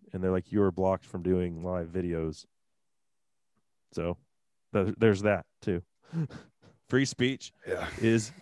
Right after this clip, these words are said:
Speaker 1: dead. Absolutely. We c-, I, they have all the power because they have all the platforms that have any value. I just hope that sometime in the near future,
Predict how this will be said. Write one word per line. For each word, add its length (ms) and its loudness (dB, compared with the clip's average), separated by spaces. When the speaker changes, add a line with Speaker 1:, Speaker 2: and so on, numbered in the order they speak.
Speaker 1:
dead. 320 -4
Absolutely. 680 -2
We 200 -2
c-, 160 -4
I, 120 -2
they 80 2
have 160 4
all 120 10
the 60 2
power 280 4
because 240 -4
they 100 0
have 160 -2
all 100 2
the 80 -6
platforms 580 -4
that 100 -4
have 160 -6
any 120 -6
value. 480 -4
I 40 -8
just 260 -8
hope 260 0
that 140 -2
sometime 580 0
in 60 -4
the 60 -4
near 160 -4
future, 520 -8